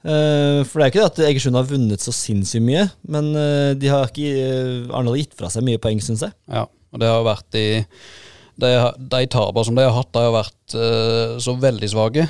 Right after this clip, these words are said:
Speaker 2: Eh, bort mot Kjelsås i første seriekamp, der var jo en dårlig kamp.
Speaker 1: Mm.
Speaker 2: Eh, så tapte en tre null borte for Vard Haugesund.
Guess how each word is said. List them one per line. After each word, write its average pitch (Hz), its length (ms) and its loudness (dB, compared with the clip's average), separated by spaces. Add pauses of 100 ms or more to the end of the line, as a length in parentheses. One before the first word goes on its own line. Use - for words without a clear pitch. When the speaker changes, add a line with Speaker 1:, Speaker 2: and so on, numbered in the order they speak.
(220)
Speaker 2:
Eh, 123 520 2 (440)
bort 127 240 -4
mot 117 120 -2
Kjelsås 113 440 0
i 117 80 -2
første 117 320 -2
seriekamp, 107 420 -2
der 120 140 0
var 117 240 2
jo 113 60 0 (100)
en 113 320 -4
dårlig 117 320 0
kamp. 131 220 0 (100)
Speaker 1:
Mm. 127 220 -2 (260)
Speaker 2:
Eh, 117 640 0
så 117 160 -8
tapte 123 240 -2
en 117 80 -4
tre 120 240 -2
null 113 180 0
borte 120 300 -4
for 113 160 0
Vard 117 240 0
Haugesund. 127 560 0